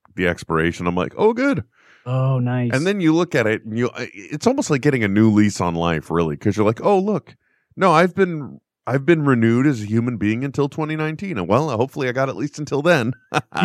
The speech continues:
Speaker 2: you, did you have to go in and get a picture taken?
Speaker 1: No. No, this
Speaker 2: Oh.
Speaker 1: was one of those things where it's like, "Hey, you haven't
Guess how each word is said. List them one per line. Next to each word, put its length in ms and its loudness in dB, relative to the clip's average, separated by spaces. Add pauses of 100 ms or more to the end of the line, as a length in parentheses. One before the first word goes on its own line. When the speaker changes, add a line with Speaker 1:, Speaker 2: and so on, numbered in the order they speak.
Speaker 2:
you, 120 0 (120)
did 160 -14
you 60 -2
have 120 -2
to 100 -4
go 160 2
in 80 6
and 80 6
get 100 4
a 40 2
picture 360 0
taken? 420 -2
Speaker 1:
No. 640 -2 (480)
No, 260 0
this 140 2
Speaker 2:
Oh. 60 -2
Speaker 1:
was 80 -2
one 140 2
of 60 0
those 220 0
things 300 -2
where 160 2
it's 120 -4
like, 200 0
"Hey, 220 4
you 280 -4
haven't 480 -4